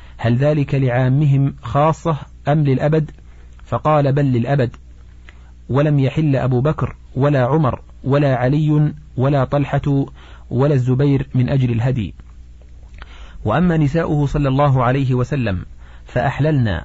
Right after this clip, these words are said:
وكن قارنات، إلا عائشة فإنها لم تحل من أجل تعذر الحل عليها لحيضها، وفاطمة حلت لأنها لم يكن معها هدي،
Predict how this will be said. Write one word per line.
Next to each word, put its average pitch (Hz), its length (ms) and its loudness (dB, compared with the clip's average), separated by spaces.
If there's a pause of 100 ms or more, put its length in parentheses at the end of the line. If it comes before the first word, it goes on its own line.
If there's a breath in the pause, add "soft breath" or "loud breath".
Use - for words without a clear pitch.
وكن 156 400 0
قارنات، 135 640 2 (540 soft breath)
إلا 147 360 2
عائشة 127 440 0
فإنها 135 720 2
لم 127 140 2
تحل 139 480 0 (260)
من 117 140 0
أجل 143 280 0
تعذر 139 500 0
الحل 143 380 0
عليها 127 460 2
لحيضها، 117 640 0 (800 loud breath)
وفاطمة 139 480 0 (100)
حلت 131 460 -2 (480 soft breath)
لأنها 147 500 0
لم 143 160 2
يكن 151 240 0
معها 135 580 2
هدي، 110 240 -2